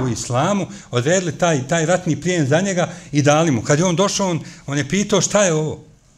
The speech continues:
Kažu: „To je ratni plijen koji tebe sljeduje, ovo je tvoj hak.” Tad je on rekao poslaniku, alejhi salatu vesselam:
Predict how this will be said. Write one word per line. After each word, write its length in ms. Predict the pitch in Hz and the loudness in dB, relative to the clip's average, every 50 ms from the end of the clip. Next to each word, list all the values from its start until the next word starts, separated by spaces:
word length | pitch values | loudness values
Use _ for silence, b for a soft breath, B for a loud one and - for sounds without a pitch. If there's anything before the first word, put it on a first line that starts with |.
| - - - | -20 -20 -16
Kažu: 320 | - - 131 139 135 127 | -8 -6 -4 -2 -2 -4
„To 180 | 127 143 160 151 | -2 0 0 2
je 60 | 143 | 2
ratni 320 | 165 170 165 - 160 156 | 2 0 0 0 -2 0
plijen 180 | - 185 175 160 | 0 -2 -2 -2
koji 280 | - 165 165 170 131 | -2 -2 -2 -2 -2
tebe 220 | 139 170 165 143 113 | -2 -2 -2 -2 -4
sljeduje, 460 | - - 160 175 160 185 175 160 139 B B B B | -2 -2 -2 -2 0 0 0 0 -2 B B B B
ovo 220 | 139 151 165 165 | 0 2 2 2
je 100 | 147 131 | 0 0
tvoj 240 | 131 - 185 170 139 | -2 -2 -2 -2 -2
hak.” 340 | 120 131 117 - - - - - - - - - - - - - _ - - - _ | -2 -4 -6 -8 -10 -16 -18 -18 -20 -20 -20 -20 -20 -20 -20 -20 _ -20 -20 -18 _
Tad 200 | - 151 139 131 | -2 -2 0 0
je 60 | 123 | -4
on 100 | 117 117 | -4 -4
rekao 240 | 120 117 117 123 107 | -6 -6 -6 -8 -8
poslaniku, 540 | - 113 - - 113 117 120 120 117 123 | -8 -10 -10 -8 -6 -6 -6 -6 -8 -10
alejhi 220 | - 113 117 107 107 | -12 -12 -12 -14 -14
salatu 260 | - - 107 - - - | -14 -14 -14 -18 -16 -16
vesselam: 300 | - - - 98 - | -14 -14 -14 -16 -20